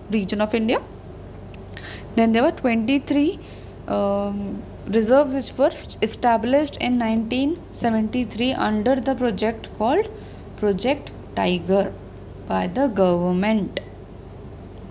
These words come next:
B, complete the following table using information given as in the lesson that you have read। चिल्ड्रन, ये आप अपने आप करोगे।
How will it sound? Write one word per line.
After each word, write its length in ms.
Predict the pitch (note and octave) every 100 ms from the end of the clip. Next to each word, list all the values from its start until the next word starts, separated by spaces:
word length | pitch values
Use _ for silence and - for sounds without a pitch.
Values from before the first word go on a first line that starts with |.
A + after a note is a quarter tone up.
| - - - - - - -
B, 200 | G3+ G3+ F3
complete 380 | - G#3 B3+ C#4
the 80 | D#4
following 460 | C4+ A#3+ A#3 B3+
table 220 | B3+ A#3 A#3
using 360 | A#3 A3 A#3
information 520 | A#3 A3+ G#3+ G3+ A#3
given 300 | A#3+ A#3 A3+
as 300 | A3+ G#3+ G#3+ - -
in 120 | - A3
the 80 |
lesson 380 | A3+ G3 G#3+ C4+ F4 - - -
that 260 | G#3 F#3+ -
you 80 | G#3+
have 300 | B3 B3 F3
read। 240 | D#3 - - - - - - -
चिल्ड्रन, 320 | B3+ C4 C#4
ये 200 | A#3 A3+
आप 160 | B3 A#3
अपने 200 | A3 G#3
आप 200 | G#3 G#3
करोगे। 400 | G3+ F#3+ F#3 C4+